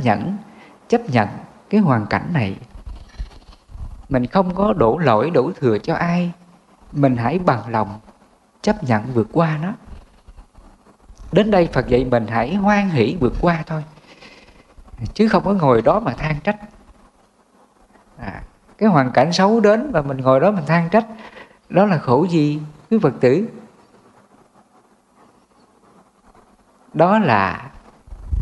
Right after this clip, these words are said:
oán tắng hội khổ. Oán tắng hội khổ. Gặp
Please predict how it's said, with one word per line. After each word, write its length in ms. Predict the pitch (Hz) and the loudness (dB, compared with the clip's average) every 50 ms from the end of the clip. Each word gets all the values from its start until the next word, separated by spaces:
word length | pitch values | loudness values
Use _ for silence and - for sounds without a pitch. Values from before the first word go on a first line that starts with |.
| - - - - - - | -4 -8 -12 -18 -4 0
oán 400 | 165 170 180 190 208 233 233 220 - - - - - - - - - - _ _ _ _ - | 0 2 2 0 -2 -4 -6 -8 -10 -14 -16 -20 -20 -20 -20 -20 -20 -20 _ _ _ _ 0
tắng 300 | 180 185 196 226 240 226 | 0 2 2 -2 -4 -4
hội 260 | 202 131 110 104 104 | -2 -2 0 -2 -2
khổ. 360 | - - - 95 - - - 202 - - - - - - - - - - - - - - - - - - - - - - - - - - - 107 101 95 92 - _ - | -4 -4 -4 -4 -4 -4 -6 -8 -10 -12 -16 -16 -20 -20 -20 -18 -18 -14 -14 -12 -12 -12 -14 -14 -12 -12 -12 -14 -14 -16 -20 -20 -20 -20 -20 -18 -18 -18 -18 -20 _ -2
Oán 420 | - 170 180 196 208 214 226 247 269 - - - - - - - - - - - - - - - - - - | 0 0 2 2 0 -2 -6 -8 -10 -12 -14 -18 -18 -20 -20 -20 -20 -20 -20 -20 -20 -20 -20 -20 -20 -4 -2
tắng 320 | 190 190 202 247 269 254 | -2 -2 -2 -4 -4 -4
hội 260 | 185 131 117 101 101 | -2 -2 -2 -2 -2
khổ. 340 | - - - 98 90 - - - 196 - - - _ _ - _ _ _ _ _ - - - _ _ _ _ _ _ - - - - - _ _ _ _ _ _ _ _ _ _ - | -4 -6 -4 -4 -4 -4 -6 -10 -14 -18 -20 -20 _ _ -20 _ _ _ _ _ -20 -20 -20 _ _ _ _ _ _ -20 -20 -20 -20 -20 _ _ _ _ _ _ _ _ _ _ 0
Gặp 220 | 139 135 131 | 2 4 4